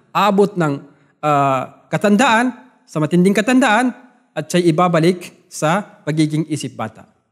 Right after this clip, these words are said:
Yun ang kauna-unahan. Pangalawa, ang tinatawag na, ah, pagbalik ng tao kung siya ay hindi tumupad sa, ah, kasunduan o di kaya pag-utos ng Allah Subhanahu wa Ta'ala,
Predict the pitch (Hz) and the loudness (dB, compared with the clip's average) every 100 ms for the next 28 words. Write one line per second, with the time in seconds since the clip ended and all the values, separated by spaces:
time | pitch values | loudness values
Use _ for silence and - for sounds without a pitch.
0 | _ 175 220 196 156 160 139 117 - - | _ 2 2 2 0 0 -2 -4 -10 -20
1 | _ _ _ _ _ _ _ 202 262 311 | _ _ _ _ _ _ _ 0 4 4
2 | 269 196 214 - _ _ _ _ _ - | 4 2 0 -12 _ _ _ _ _ -4
3 | 185 202 190 208 214 202 185 151 - - | 0 0 2 2 2 2 2 0 -2 -12
4 | _ _ _ 156 147 143 131 123 - _ | _ _ _ 0 0 0 -2 -6 -14 _
5 | _ _ _ _ _ 160 147 170 240 240 | _ _ _ _ _ -4 2 2 2 0
6 | 196 208 170 165 202 - _ _ _ 220 | 0 0 2 0 -2 -12 _ _ _ -2
7 | 220 226 170 170 165 170 151 165 139 - | 2 2 2 4 2 2 -2 -2 -4 -4
8 | 123 - _ _ _ _ 135 127 117 113 | -6 -8 _ _ _ _ -6 -4 -6 -10
9 | - _ _ 170 175 196 190 185 160 165 | -20 _ _ -4 0 2 4 4 2 -2
10 | 151 147 143 135 143 180 175 170 - 147 | -6 0 0 0 -2 0 -2 -2 -6 -4
11 | 151 143 156 160 170 196 196 170 208 240 | -4 -4 -4 -2 0 0 0 2 0 -4
12 | - | -18